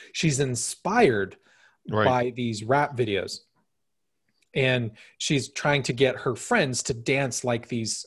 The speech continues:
Speaker 1: like these rap dancers. But there comes a part, a part in the scene where the family member sees his phone and says, "Wait a minute, that's my phone." And he starts arguing with her, like, "Give me my phone back." And she doesn't want to give it back to him.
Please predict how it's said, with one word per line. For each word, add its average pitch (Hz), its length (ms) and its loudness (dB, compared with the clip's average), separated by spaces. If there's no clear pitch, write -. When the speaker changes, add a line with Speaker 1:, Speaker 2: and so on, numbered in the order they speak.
Speaker 1:
like 110 200 -6
these 107 240 -6
rap 117 220 0
dancers. - 440 -6
But 143 320 4
there 135 140 6
comes 175 240 2
a 151 60 6
part, 151 340 4
a 127 60 2
part 151 280 4
in 123 80 2
the 117 60 0
scene 170 380 0
where 127 360 6
the 120 60 -4
family 190 360 4
member 127 480 2
sees 151 760 2
his - 260 2
phone 247 420 -2
and 131 160 -4
says, 131 180 0
"Wait 226 200 4
a 190 40 2
minute, 123 260 -2
that's 151 240 0
my 117 180 -4
phone." 147 420 -6
And - 100 0
he 147 60 2
starts 160 300 4
arguing 226 380 6
with 131 120 4
her, 131 100 6
like, 123 220 4
"Give 165 140 2
me 196 80 6
my 143 160 4
phone 240 280 0
back." 104 280 -2
And 101 100 -6
she - 180 0
doesn't 170 240 6
want 147 120 0
to 139 40 0
give 131 140 4
it 120 40 -4
back 220 220 0
to 135 100 -10
him. - 120 -14